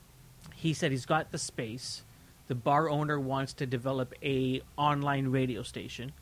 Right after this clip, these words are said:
Would I want to bring back my social media show?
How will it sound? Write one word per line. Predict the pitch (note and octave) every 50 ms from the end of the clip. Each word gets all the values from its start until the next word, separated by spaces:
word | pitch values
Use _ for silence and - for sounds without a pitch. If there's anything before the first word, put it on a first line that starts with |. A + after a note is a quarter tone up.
| - - - - - - - - - - - - - - -
Would | C#3+ C3+ C3 C#3 C#3+ C#3 -
I | - D3 D3 D3 D3 D3+ D#3 D#3
want | D3+ C3 C3+ C#3 C#3 D3 D3 C#3 -
to | D#3
bring | C3 A#2+ D3 C#3+ C#3 C#3+ C3
back | C#3 C3+ C3 B2+ -
my | C#3+ C3 C3
social | B2+ - - C3 B2+ - - C3
media | C3 D#3+ F#3+ F#3+ D#3 C#3
show? | - - A#2+ G#2+